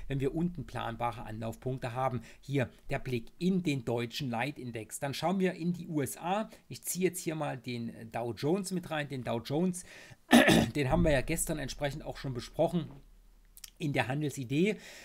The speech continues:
Ähm, mit Blick, na, jetzt baut sich der Dow noch auf, da haben wir ihn, genau. Also mit Blick in den Dow, da sehen wir jetzt hier auch, wartet mal, ich muss mal kurz die Handelsplattform wieder ausmachen. Im Dow <clears throat> sehen wir ein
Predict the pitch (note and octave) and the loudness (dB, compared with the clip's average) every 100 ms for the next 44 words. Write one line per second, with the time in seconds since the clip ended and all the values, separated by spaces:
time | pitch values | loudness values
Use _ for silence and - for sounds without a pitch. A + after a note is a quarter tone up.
0 | - D#3 D3+ D#3+ C3+ C#3+ - D#3+ F3+ F3+ | -8 2 2 2 0 -2 -2 0 0 -2
1 | - - _ _ _ _ _ _ _ _ | -16 -20 _ _ _ _ _ _ _ _
2 | C3+ B2 C3 F3 C3 B2 - C3 B2+ - | -10 -4 -2 -2 -4 -8 -4 -4 -4 -8
3 | A#2+ B2 C#3+ D#3 - C#3 D3+ - A2+ C3+ | -4 0 0 -2 -4 -6 -6 -4 -4 -2
4 | D3 D3 C#3+ D3+ A#2 A#2+ C3+ D#3 C#3 D3 | -2 -4 -4 -4 -2 0 0 0 2 2
5 | D3+ A#2 B2 B2+ D3 F3+ F3 E3 E3 D3 | 2 -2 -2 -4 -2 -2 -2 -4 -4 -2
6 | C3 A#2 D3 G3+ F#3+ - - - B2+ A#2+ | -2 4 6 6 2 -6 -20 -8 -6 -2
7 | E3 D#3 C3 A2+ - F3+ - C#3 F3+ F3 | -2 0 -2 -4 -2 0 2 0 0 -4
8 | - B2 D3 D3 C3 B2 A#2+ - A#2 - | -10 -8 -6 -8 -10 -10 -10 -10 -10 -10
9 | - A2+ - A#2+ C#3+ D3 - C#3 - C3+ | -12 -16 -12 -8 -6 -8 -6 -8 -6 -10
10 | B2 B2 A2+ C#3+ - D3+ D3+ D#3 - - | -8 -6 -4 -6 -2 -4 -2 -10 -10 -20
11 | - - D#3 D3 D3 F#3+ F#3 - - - | -20 -4 -2 2 6 6 4 -4 -10 6
12 | A#3 G3+ - - E3+ G#3 F#3+ F#3+ F3+ - | 8 8 6 0 2 2 2 0 0 -6
13 | C3+ C3+ C#3 | 0 0 0